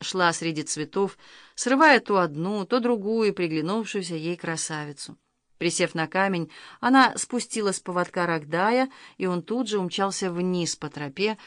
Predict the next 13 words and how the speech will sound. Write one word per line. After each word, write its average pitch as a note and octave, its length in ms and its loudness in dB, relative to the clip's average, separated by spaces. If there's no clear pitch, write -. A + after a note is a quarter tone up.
в D3 60 -10
густые D#3 400 -6
заросли. D3+ 600 -6
Лена B3+ 400 6
прижала G3+ 460 2
букетик F3+ 680 -4
к - 60 -14
лицу. D3+ 520 -4
Цветы B3 400 4
пахли G3 360 2
весной F#3+ 540 0
и - 140 -4
счастьем. D#3 680 -4